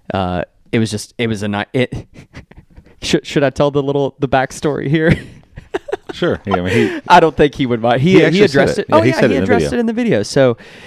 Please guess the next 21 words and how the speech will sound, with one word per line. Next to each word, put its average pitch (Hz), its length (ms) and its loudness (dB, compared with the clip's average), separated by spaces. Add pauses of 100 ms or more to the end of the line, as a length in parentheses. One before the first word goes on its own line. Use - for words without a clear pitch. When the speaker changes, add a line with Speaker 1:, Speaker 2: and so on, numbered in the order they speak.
(160)
Speaker 1:
so 156 140 2
the 131 140 0
last 135 480 -2
day 143 240 0
that 120 140 -4
we're 113 140 2
there 110 440 2
was 104 160 -2
kind 113 240 -2
of 101 140 -4
our 104 160 0
free 170 320 0
day, 147 300 0 (420)
and, 107 560 -2
um, 95 640 -6 (540)
towards 156 340 0
the 165 160 -2
end 143 340 -2
of 120 280 -4
that 123 360 -2
day, 120 480 -2